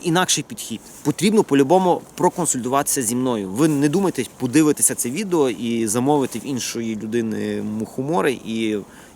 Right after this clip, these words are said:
і все, кажуть. І ви отримали лікарство від всіх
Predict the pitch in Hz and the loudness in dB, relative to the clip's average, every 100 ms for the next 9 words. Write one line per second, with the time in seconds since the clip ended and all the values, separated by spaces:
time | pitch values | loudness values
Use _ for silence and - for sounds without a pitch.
0 | - 143 - 104 95 - - 101 95 - | -8 -6 -2 -2 -4 -8 -8 -8 -8 -14
1 | - - - - - 107 127 147 - 135 | -20 -20 -20 -20 -12 -2 4 4 2 -2
2 | 151 151 135 123 110 - - - - - | 0 2 2 2 0 -8 -20 -20 -20 -20
3 | - - - 123 120 139 135 - 110 104 | -20 -14 -10 -6 0 2 2 0 -4 -6
4 | 101 101 - - 123 - | -6 -2 2 2 0 -4